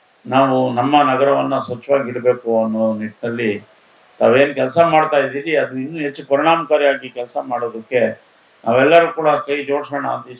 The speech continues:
ಸಂದರ್ಭದಲ್ಲಿ ಹೇಳಿ, ಈಗ ನಾವು ಚಳಿಗೆ, ಚಳಿಯಿಂದ ತೊಂದ್ರೆ ಆಗ್ಬಾರ್ದು ನಮ್ಮ ಕಾರ್ಮಿಕರಿಗೆ ಅಂತೇಳಿ ಒಳ್ಳೆಯ ಗುಣಮಟ್ಟದ ಒಂದು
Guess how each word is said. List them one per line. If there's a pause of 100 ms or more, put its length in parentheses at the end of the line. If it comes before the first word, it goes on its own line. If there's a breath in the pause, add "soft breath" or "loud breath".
ಸಂದರ್ಭದಲ್ಲಿ
ಹೇಳಿ, (800)
ಈಗ (760)
ನಾವು (180)
ಚಳಿಗೆ, (880 soft breath)
ಚಳಿಯಿಂದ (120)
ತೊಂದ್ರೆ
ಆಗ್ಬಾರ್ದು (120)
ನಮ್ಮ (240)
ಕಾರ್ಮಿಕರಿಗೆ
ಅಂತೇಳಿ (840)
ಒಳ್ಳೆಯ (100)
ಗುಣಮಟ್ಟದ (600)
ಒಂದು